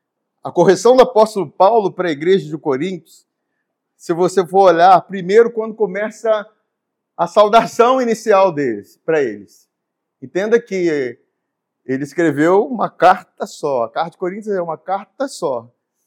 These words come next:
com vários capítulos e versículos. Ele já estava consciente de tudo que estava acontecendo. E ele começa falando assim, "Aos santificados em Cristo Jesus." Amém?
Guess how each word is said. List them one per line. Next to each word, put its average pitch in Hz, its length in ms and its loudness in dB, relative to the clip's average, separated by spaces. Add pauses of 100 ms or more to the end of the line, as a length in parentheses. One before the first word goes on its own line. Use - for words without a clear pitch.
com 131 160 -14
vários 139 400 0
capítulos 185 680 -14
e 190 60 -16
versículos. 147 960 -18 (1500)
Ele 147 120 -2
já 139 100 0
estava 165 220 2
consciente 175 460 -4
de 156 80 -14
tudo 254 240 -12
que 214 100 -18
estava 175 220 -2
acontecendo. 131 680 -12 (1400)
E 170 60 0
ele 190 100 2
começa 208 300 -4
falando 208 240 0
assim, 175 320 -6
"Aos 220 280 2
santificados 147 1120 -6 (460)
em 139 120 -8
Cristo 117 340 -10
Jesus." - 760 -16 (1300)
Amém? 110 500 -12